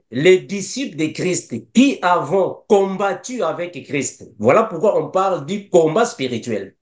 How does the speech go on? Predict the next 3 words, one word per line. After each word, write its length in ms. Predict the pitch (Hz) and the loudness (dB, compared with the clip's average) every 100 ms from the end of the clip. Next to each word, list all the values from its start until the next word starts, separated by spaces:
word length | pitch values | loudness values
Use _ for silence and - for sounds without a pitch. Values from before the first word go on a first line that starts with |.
| _ _ _ _ _ _ _ _ _ _ | _ _ _ _ _ _ _ _ _ _
Nous 220 | 143 233 | 0 2
serons 480 | 285 - 214 202 262 | 2 2 2 6 4
récompensés. 1080 | 214 208 196 - 185 180 175 160 175 147 | 4 0 -2 0 -2 -2 -4 -4 -8 -12